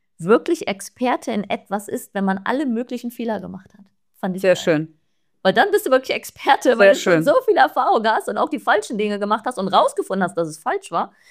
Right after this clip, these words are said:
Speaker 1: Weil sometimes you win, but always you learn. Den
Speaker 2: Mhm.
Speaker 1: Spruch kennen wir ja, ne? Und das fand ich richtig schön, das
Speaker 2: Mhm.
Speaker 1: Bild.
Speaker 2: Ich habe, äh, jetzt im letzten Workshop, den ich gegeben habe, war das Prompt, ist ja auch immer in Unternehmen ein Riesenthema Fehlerkultur.
Speaker 1: Mhm.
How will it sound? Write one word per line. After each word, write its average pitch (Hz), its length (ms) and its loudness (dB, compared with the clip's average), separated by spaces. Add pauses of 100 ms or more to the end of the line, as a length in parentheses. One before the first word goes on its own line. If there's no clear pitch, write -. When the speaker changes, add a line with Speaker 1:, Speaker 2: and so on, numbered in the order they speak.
(120)
Speaker 1:
Weil 185 100 -2
sometimes 233 520 0
you 226 180 -2
win, 233 240 4
but 190 160 2
always 208 460 2
you 185 100 0
learn. 175 560 0
Den 190 120 0
Speaker 2:
Mhm. - 20 -10
Speaker 1:
Spruch 196 240 0
kennen 202 220 -2
wir 311 200 -2
ja, 339 140 -2
ne? 202 200 -4 (360)
Und 185 80 -2
das 196 160 0
fand 240 160 2
ich 208 100 -8
richtig - 260 -8
schön, 185 220 0
das 170 160 4
Speaker 2:
Mhm. 156 80 2
Speaker 1:
Bild. 156 280 -4 (200)
Speaker 2:
Ich - 80 -6
habe, 175 280 4
äh, 147 280 2
jetzt 156 340 -2
im 160 140 -2
letzten 156 320 -2
Workshop, 170 320 -2
den 170 140 0
ich 165 100 -8
gegeben 165 300 -2
habe, 143 100 -4
war 147 100 0
das 160 160 -4
Prompt, 165 360 -2 (200)
ist - 120 -12
ja - 80 0
auch 165 100 -2
immer 175 140 0
in 139 80 -2
Unternehmen 156 360 2
ein 135 120 0
Riesenthema 151 500 -2
Fehlerkultur. 226 600 -6
Speaker 1:
Mhm. 180 360 -20